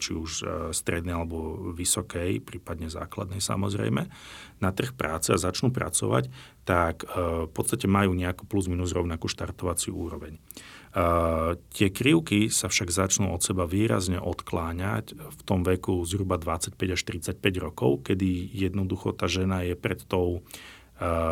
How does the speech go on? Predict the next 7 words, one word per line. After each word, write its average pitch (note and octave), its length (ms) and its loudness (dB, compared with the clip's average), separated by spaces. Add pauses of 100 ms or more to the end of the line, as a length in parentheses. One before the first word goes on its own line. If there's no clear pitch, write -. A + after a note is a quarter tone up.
(540)
dilemou, G2 880 4
alebo E2+ 400 -2 (640)
možno F#2 380 0
niekedy F#2 480 -2 (100)
nie G2 220 0
až, F#2+ 340 0
e, F2 380 0